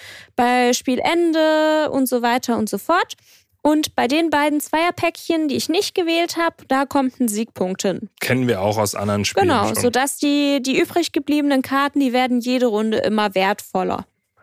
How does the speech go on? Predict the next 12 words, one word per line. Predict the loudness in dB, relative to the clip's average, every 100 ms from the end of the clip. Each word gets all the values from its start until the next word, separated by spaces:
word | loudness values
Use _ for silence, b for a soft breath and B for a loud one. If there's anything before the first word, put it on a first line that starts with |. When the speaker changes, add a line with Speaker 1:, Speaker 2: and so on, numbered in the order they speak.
| B B B
Speaker 1:
Genau, | 0 2 2 2
und | 0 -2
wir |
versuchen | -2 0 0 -2 0
einfach, | -2 0 -2
so | 0
viele | -2 0 0
Punkte | 0 -2 -2 0
wie |
möglich | 0 0 0 -4
zu | -4 -4
sammeln. | 0 0 0 -4